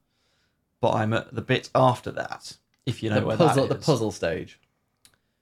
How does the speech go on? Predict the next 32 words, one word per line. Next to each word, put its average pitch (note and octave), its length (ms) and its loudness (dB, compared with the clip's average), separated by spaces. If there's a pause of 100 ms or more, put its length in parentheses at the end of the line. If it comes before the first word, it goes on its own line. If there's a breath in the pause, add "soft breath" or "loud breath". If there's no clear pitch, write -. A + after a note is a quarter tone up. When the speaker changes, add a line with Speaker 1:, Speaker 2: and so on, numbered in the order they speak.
(180)
Speaker 1:
No, C3+ 240 6
no, B2 180 4
no, A2 180 2
no. G2 80 0
Like, F#2+ 120 -2
I've, G#2 220 0
I've - 220 0
done A2 460 -2
that - 260 -2
bit, G2+ 240 -4
and G#2+ 120 -2
I'm G#2+ 140 0
about A2+ 420 0
to A#2 160 -4
return A2 800 2 (680)
Speaker 2:
Ooh. E3+ 80 4 (120)
Speaker 1:
to A#2+ 220 6
a A2+ 40 4
big B2 320 4 (1400)
Speaker 2:
Bloater. G#2+ 500 -2
Speaker 1:
uh, A2+ 500 6 (640)
a D#3+ 60 -8
big C#3 200 2
boy. A2 260 2 (280)
There's G#2+ 140 -8
a A2 60 -4
big G#2+ 180 -2
boy G#2 140 0
I - 40 0
need G2+ 120 -4
to - 60 -16
kill. G#2 300 -4